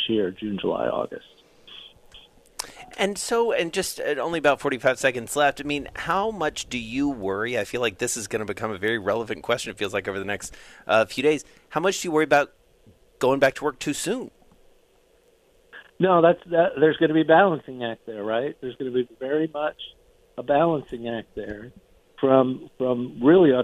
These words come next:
Speaker 1: global perspective, there's gonna be a balancing act there. And so that's what we don't know. We just, our, our point is we're hoping there is a plan, at least,
Speaker 2: Yeah.
Speaker 1: or a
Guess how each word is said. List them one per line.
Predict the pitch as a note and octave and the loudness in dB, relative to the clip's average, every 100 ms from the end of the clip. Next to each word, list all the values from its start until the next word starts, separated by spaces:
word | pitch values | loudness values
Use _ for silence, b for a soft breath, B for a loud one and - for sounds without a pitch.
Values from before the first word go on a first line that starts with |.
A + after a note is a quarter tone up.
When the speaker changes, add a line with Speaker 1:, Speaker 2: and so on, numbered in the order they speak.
| - | -2
Speaker 1:
global | C3 C#3 G3+ E3 | -2 0 2 2
perspective, | - A#2+ - A#2 G#2+ _ A2+ G#2 | 0 -12 -10 -12 -14 _ -12 -6
there's | A#2 G#2 | -6 -6
gonna | B2+ B2+ | -10 -6
be | B2+ | -2
a | C3 | -2
balancing | B2 B2+ D3 C3 - A2 G#2+ | -2 0 0 0 -8 -18 -14
act | G2+ _ | -14 _
there. | - - - - _ _ _ _ _ _ _ | -12 -6 -6 -8 _ _ _ _ _ _ _
And | D3 C3+ A#2+ - | 0 0 0 6
so | C3 B2+ - _ _ _ - - - - | 6 6 2 _ _ _ -20 -20 -20 -2
that's | D3 D3+ D#3 | -2 -2 0
what | D3 C3 | 0 2
we | D3 D3 | -2 2
don't | D3 D3 C#3 | 2 2 0
know. | C#3+ D3+ A2+ | 0 2 0
We | A#2+ C#3 | 0 -2
just, | C3+ C#3+ - C#3 - - _ | 0 -4 -4 -16 -16 -20 _
our, | C3 C3+ C3+ | 4 4 4
our | D3 C3+ | -2 -6
point | - - E3 D#3 | -6 -4 0 2
is | C3 A#2 | 0 0
we're | A#2+ | -2
hoping | - C#3 C#3 C#3+ C#3 | 4 2 2 -4 0
there | C3 B2+ | 2 2
is | A#2 | 2
a | A#2+ A2+ G#2 G#2+ - - | 2 2 0 -6 -14 -12
plan, | C#3+ E3+ E3 A#2+ G#2+ G#2+ | -2 0 2 -2 -2 -6
at | G#2+ | -6
least, | A#2 A#2+ | 0 0
Speaker 2:
Yeah. | D#2 D2 | -2 -6
Speaker 1:
or | A#2 | 0
a | G#2 | 2